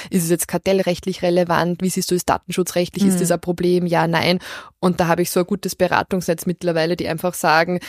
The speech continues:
Speaker 1: "Ja, nein, na, da müssen wir nochmal genauer reinschauen." Und da gibt's dann nicht einmal eine Verrechnung. Und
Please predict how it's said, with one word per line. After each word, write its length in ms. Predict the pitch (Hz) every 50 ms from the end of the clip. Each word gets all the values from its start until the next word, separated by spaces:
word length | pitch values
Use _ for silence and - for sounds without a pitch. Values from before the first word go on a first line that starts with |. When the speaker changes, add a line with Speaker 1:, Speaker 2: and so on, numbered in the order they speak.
| - -
Speaker 1:
"Ja, 260 | - 170 170 170 180
nein, 420 | 180 151 165 160 156 175 190 196 180
na, 140 | 165 160 170
da 60 | 175
müssen 180 | 185 185 - -
wir 60 | 185
nochmal 160 | 175 170 170 170
genauer 400 | 175 170 156 151 165 175 185 175
reinschauen." 640 | 165 151 170 175 175 - 190 170 165 170 175 190 - - - - - -
Und 380 | - 190 180 180 180 175 - - -
da 60 | 175
gibt's 240 | 165 - 196 - -
dann 120 | 190 180
nicht 160 | 180 175 -
einmal 160 | 170 170 170 160
eine 40 | 165
Verrechnung. 580 | - 165 160 - 156 170 - - - 190 175
Und 160 | 165 165 165